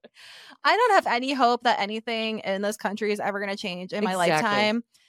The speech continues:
Speaker 1: at all, but I'm not, like, waking up miserable and being like, "Oh, man, this fucking sucks and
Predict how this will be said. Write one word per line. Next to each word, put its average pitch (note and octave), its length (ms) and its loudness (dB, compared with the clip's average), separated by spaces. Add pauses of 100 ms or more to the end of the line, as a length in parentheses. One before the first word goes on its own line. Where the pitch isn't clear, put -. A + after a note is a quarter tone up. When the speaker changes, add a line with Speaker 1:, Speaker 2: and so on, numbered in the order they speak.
(140)
Speaker 1:
at A3+ 140 0
all, F#3 400 6
but G3 540 2
I'm C4 220 -2
not, D4+ 280 2
like, B3+ 180 -2
waking G#3 300 -6
up F#3+ 100 -4
miserable F#3+ 440 -4
and F#3+ 80 -8
being F#3 140 -8
like, F3+ 200 -6
"Oh, B3 180 0
man, A#3 220 -2
this A3 140 -4
fucking G3 360 -8
sucks B3+ 680 0
and F#3 300 -10